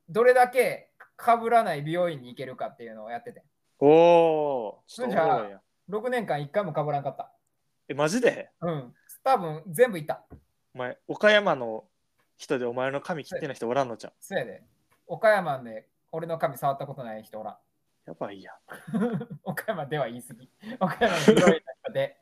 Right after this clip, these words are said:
Speaker 2: <laughs> お前、ホットペッパービューティーのお前、初回特典使いまくってるやつやん、お前。
Speaker 1: あー、うん、まあ、それもあるかな。でも、まあ、そ-、どっちかというとそっちじゃなくて。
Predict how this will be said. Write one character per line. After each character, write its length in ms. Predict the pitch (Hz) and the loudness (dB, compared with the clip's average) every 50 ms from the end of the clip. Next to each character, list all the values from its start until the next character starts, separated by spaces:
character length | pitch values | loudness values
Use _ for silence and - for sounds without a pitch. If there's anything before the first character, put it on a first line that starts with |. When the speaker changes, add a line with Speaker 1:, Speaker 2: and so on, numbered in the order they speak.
| _ | _
Speaker 2:
<laughs> 1600 | - 190 - 147 _ - 311 302 - - _ _ _ _ _ _ _ _ _ - - - - 294 294 285 277 269 262 240 214 147 - | -20 -20 -20 -20 _ -18 -16 -16 -16 -16 _ _ _ _ _ _ _ _ _ -20 -12 -6 -6 -6 -6 -6 -10 -10 -10 -10 -10 -2 2
お 100 | 156 151 | 4 6
前、 420 | 147 143 139 123 120 117 117 - _ | 8 8 8 8 8 6 2 -2 _
ホ 100 | - 180 | -6 -6
ッ 100 | 196 - | -6 -2
ト 120 | - 220 208 | 0 -2 2
ペ 120 | - 208 | 2 0
ッ 120 | 202 - | 0 2
パ 140 | - 202 208 | 4 4 4
ー 40 | 202 | 6
ビ 140 | 202 220 214 | 4 0 -4
ュ 40 | 202 | -2
ー 40 | |
テ 80 | - 156 | -4 -6
ィ 40 | 131 | -6
ー 20 | 117 | -4
の 160 | 120 113 110 | -6 -8 -8
お 20 | |
前、 180 | 104 104 101 107 | -8 -10 -12 -12
初 200 | - - 175 175 | -8 -10 -8 -4
回 240 | - 202 - 190 - | 0 0 0 0 -2
特 180 | 196 190 - | -6 -10 -8
典 160 | - - 220 | -8 -10 -10
使 240 | - - - - 180 | -10 -12 -6 -2 -2
い 60 | 170 | -2
ま 100 | 160 160 | -2 -4
く 100 | - - - | -12 -14 -20
っ 40 | _ | _
て 120 | - 160 | -8 -6
る 80 | 151 147 | -2 -2
や 100 | 147 147 | -2 -2
つ 140 | - - 113 | -2 -6 -12
や 80 | 101 | -12
ん、 40 | 95 _ _ | -12 _ _
お 40 | - | -20
前。 80 | - _ _ _ _ - | -20 _ _ _ _ -8
Speaker 1:
あ 800 | 190 208 214 220 220 220 220 220 220 220 220 220 214 220 - _ - | -6 -4 -2 -2 -2 -2 -2 -2 -2 0 0 0 -2 -2 -6 _ -16
ー、 40 | 214 | -16
う 40 | |
ん、 140 | 208 202 196 | -14 -12 -6
ま 120 | 208 214 202 | -4 -4 -4
あ、 40 | |
そ 140 | - - 285 | -2 0 2
れ 100 | 330 349 | 2 2
も 160 | 330 262 185 | 2 0 -2
あ 80 | 143 - | -4 -4
る 80 | 143 139 | -6 -8
か 140 | - - | -10 -12
な。 80 | 107 123 | -12 -8
で 100 | 170 185 | -10 -10
も、 80 | 160 147 | -8 -4
ま 200 | 175 185 160 147 | -4 -2 -2 -2
あ、 40 | |
そ-、 180 | 151 - 226 220 208 | -4 -6 -8 -6 -6
ど 80 | 196 | -6
っ 40 | 226 220 | -8 -6
ち 100 | - 320 | -2 -2
か 60 | 254 | -2
と 60 | 202 | -2
い 20 | |
う 20 | 160 | -2
と 60 | 156 | -4
そ 80 | 170 165 | -6 -6
っ 40 | |
ち 60 | 165 180 | -6 -6
じ 80 | 175 | -8
ゃ 20 | 147 | -6
な 140 | 135 131 | -6 -8
く 80 | - - | -12 -12
て。 280 | - 123 113 98 - | -12 -10 -10 -12 -14